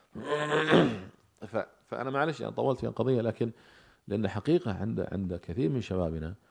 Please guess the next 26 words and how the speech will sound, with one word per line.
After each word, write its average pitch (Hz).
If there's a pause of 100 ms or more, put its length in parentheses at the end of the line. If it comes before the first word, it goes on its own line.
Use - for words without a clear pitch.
(260)
مشكلة 156
في 98
فهم 120
هذه 107
القضية، 95 (560)
تؤدي 151
إلى 139
الطعن 135
في -
كل 196
من 143 (560)
ين-، 101 (520)
يرجح، 98 (120)
آه، 82
يؤيد، 92 (500)
فضلا 196
عن 139
من 135 (140)
يدخل، 117 (320)
عن 90
من 87 (100)
يساهم. - (840)
يعني 78
كثير 101
من -
الأخوة 113